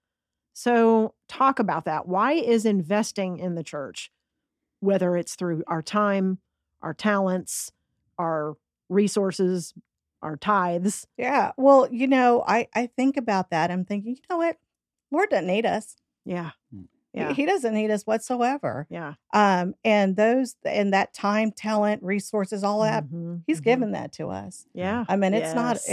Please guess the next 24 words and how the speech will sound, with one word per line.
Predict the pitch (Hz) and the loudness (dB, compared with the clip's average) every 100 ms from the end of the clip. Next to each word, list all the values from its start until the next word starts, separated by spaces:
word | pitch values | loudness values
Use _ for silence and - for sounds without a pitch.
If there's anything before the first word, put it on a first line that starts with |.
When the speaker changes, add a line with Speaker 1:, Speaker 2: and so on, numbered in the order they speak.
| - | -4
Speaker 2:
it, | - | -6
you | 190 208 | -4 -2
know, | 185 | 0
we | 190 262 | 0 0
Speaker 1:
Yeah. | 247 170 | -2 -2
Speaker 2:
didn't, | 165 170 175 - | -4 -6 -12 -8
we | 190 | -6
didn't | 269 233 | -4 -4
develop | 170 165 160 160 | -2 0 0 0
that | 160 160 | -4 -4
on | 165 | -4
our | 170 165 | -4 -4
own. | 175 185 | -4 -4
He | 233 320 | -4 -6
gave | 175 185 247 | -4 -4 -4
that | 139 - | -6 -6
to | 160 | -8
Speaker 1:
That's | 151 | -6
Speaker 2:
us. | 147 156 | -6 -6
Speaker 1:
right. | 156 - _ _ _ _ 214 | -10 -16 _ _ _ _ 0
Speaker 2:
And | 214 196 | 0 0
so, | - 214 202 185 190 - | 2 4 6 4 2 -2
um, | 185 185 180 185 _ | -2 -2 -4 -8 _
when, | 214 214 226 - | 0 2 2 -2